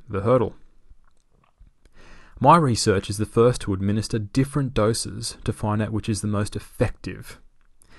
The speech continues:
Surprisingly, we found that in healthy adults, a lower dose was actually more effective. Number four, the resolution.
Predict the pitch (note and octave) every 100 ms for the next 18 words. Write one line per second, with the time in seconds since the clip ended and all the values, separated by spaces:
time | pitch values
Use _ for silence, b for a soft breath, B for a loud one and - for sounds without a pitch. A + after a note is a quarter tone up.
0 | b b - - - D#3+ F3 C#3 G#2+ F#2+
1 | G2+ G#2+ - A#2+ C#3 - A2 G2+ G2+ G2
2 | G2 - D3+ D#3 A#2 F#2 - C#3+ G2 -
3 | - - A2 B2+ D#3+ G3 B2+ - F2 G2+
4 | - - b b A2 A2+ G#2+ - G#2+ A2+
5 | G#2+ G2+ G2+ F#2+ F#2+ F#2+ - G#2+ - G2
6 | F#2+ - F2 - - - - _ _ _
7 | - G2 - - C#3 - - - - G2
8 | G2 G2 G2 A2 C3+ A2+